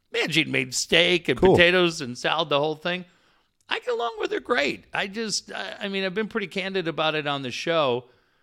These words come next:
Speaker 1: that, uh, if I was the, uh, who I am today three years ago when a lot of shit was going on, I think she and I are still married. But, yeah, I don't, I'm fine either way. Like, being married was really
Speaker 2: Yeah.
Speaker 1: cool. I'm, I'm sorry for the way it ended,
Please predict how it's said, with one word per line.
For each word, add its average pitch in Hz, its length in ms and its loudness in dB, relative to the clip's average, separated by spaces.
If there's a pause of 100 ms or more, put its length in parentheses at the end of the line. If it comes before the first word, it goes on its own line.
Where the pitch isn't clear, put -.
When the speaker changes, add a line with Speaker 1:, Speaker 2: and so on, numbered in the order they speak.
(200)
Speaker 1:
that, 135 380 0
uh, 113 480 -2 (640)
if 147 220 -2
I 165 180 4
was 143 640 0 (400)
the, 135 500 2
uh, 117 300 2 (480)
who 190 160 6
I 208 120 6
am 170 180 2
today 156 320 2
three 156 280 -2
years 147 360 -4
ago 113 180 0
when 117 100 -2
a 123 40 -4
lot 123 180 -4
of 123 60 -8
shit - 200 -6
was 120 120 -10
going 123 240 -4
on, 165 180 0
I 131 80 -4
think 143 220 -4
she 165 160 -2
and 143 120 -2
I 135 100 -4
are 131 80 -2
still 123 280 -2
married. 113 400 -4 (180)
But, 120 300 -2 (1080)
yeah, 175 220 -6
I 135 60 -6
don't, 185 300 -6
I'm 247 200 0
fine 165 360 2
either 113 180 0
way. 95 300 -4
Like, 147 160 -2
being 285 240 0
married 196 260 4
was 135 240 -4
really 147 220 0
Speaker 2:
Yeah. 113 80 4
Speaker 1:
cool. 147 180 4
I'm, 131 300 2
I'm 135 140 -4
sorry 165 260 -2
for - 120 -6
the 127 80 -6
way 131 180 0
it 107 80 -4
ended, 120 380 -6